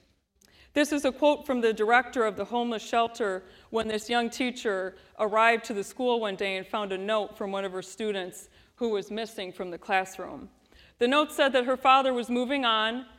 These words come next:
and that she was sorry because she would miss school and miss her teacher because she liked it so much. So this young teacher runs to the director to try to get information on how to, how, how to s-, ke-, keep in contact with this little girl and how do we get her back?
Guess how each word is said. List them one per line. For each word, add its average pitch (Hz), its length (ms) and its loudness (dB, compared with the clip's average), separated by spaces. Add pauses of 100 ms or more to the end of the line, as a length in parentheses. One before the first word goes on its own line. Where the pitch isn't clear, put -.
(300)
and 233 100 0
that 220 120 2
she 269 160 -2
was 240 140 0
sorry 247 340 6
because 226 320 -4
she - 120 -8
would 214 160 2
miss 233 220 -4
school 220 380 0
and 196 120 -8
miss 196 220 -8
her 202 120 -6
teacher 202 580 -6 (500)
because 233 320 -2
she 208 100 -2
liked 196 320 0
it 185 120 -4
so - 180 -8
much. 170 360 -8 (680)
So 294 180 4
this 277 180 0
young 320 200 4
teacher 311 320 0
runs 294 220 0
to 285 100 -6
the 269 80 0
director 277 460 0
to 247 100 -2
try 277 240 2
to 269 60 -2
get 240 180 0
information 254 720 -2 (240)
on 214 80 -6
how 262 160 0
to, 262 100 0 (140)
how, 220 160 -4 (140)
how 247 140 -4
to 254 140 -2 (160)
s-, - 260 -18
ke-, 262 220 -8
keep - 180 0
in 302 80 0
contact 294 460 0
with 233 100 -2
this - 200 -6
little 196 180 0
girl 185 380 0
and 180 180 -8 (200)
how 247 120 6
do 285 80 6
we 294 80 2
get 285 160 2
her 285 80 2
back? 262 540 2